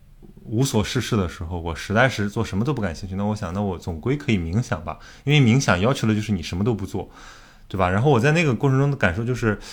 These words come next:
我们的感受力真的被生活磨得太钝了。然后我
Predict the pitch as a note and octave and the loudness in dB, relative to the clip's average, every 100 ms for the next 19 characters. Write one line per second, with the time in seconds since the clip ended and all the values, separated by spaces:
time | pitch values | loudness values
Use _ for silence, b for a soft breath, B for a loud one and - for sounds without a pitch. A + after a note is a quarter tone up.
0 | B - G#2+ D#3 C#3+ G2 C#3 C#3+ D3+ G#2+ | B 0 4 6 6 4 4 4 4 4
1 | F#2+ - - - - D3+ C3+ G2+ A#2+ - | 0 -6 -20 -18 -2 4 4 4 2 2
2 | C3 C3 A#2 G#2+ F2 A2+ A2 C3+ - A2+ | 0 2 2 2 2 0 0 -4 0 0
3 | F2 D#2 - b b b A2+ C3 C#3 G#2 | 0 -4 -12 b b b 0 4 4 4
4 | F2 - | 2 -4